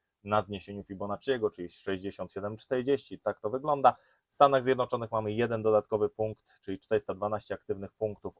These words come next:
odwiertowych. Sama sytuacja z,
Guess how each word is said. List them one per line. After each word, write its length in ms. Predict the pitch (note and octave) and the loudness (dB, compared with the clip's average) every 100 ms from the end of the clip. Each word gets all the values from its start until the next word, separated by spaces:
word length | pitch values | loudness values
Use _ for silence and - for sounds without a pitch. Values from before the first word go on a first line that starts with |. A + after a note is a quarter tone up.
| - | 0
odwiertowych. 680 | B2 A2+ A2 - A2 G#2 - _ _ _ _ - G#2 | 0 2 0 2 2 2 -2 _ _ _ _ -20 -12
Sama 440 | - C#3 C3 B2 | 2 4 6 4
sytuacja 640 | - - A2+ A#2 A#2+ A#2 | 0 -6 0 2 2 -2
z, 240 | A2 - | 0 -2